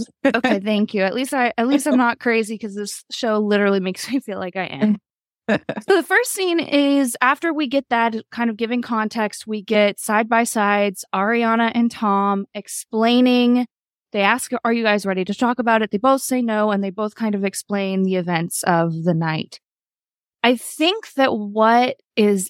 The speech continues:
Speaker 2: interesting or most maybe entertaining, I guess,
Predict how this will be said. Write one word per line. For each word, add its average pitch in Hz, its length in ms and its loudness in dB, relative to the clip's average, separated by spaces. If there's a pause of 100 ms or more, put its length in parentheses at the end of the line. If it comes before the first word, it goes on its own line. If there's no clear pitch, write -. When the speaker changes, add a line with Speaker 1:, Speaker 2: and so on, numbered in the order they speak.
(120)
Speaker 2:
interesting 226 920 0
or 185 280 0
most 202 440 0
maybe 196 480 -6
entertaining, 214 800 -2
I 233 100 -2
guess, 240 460 -4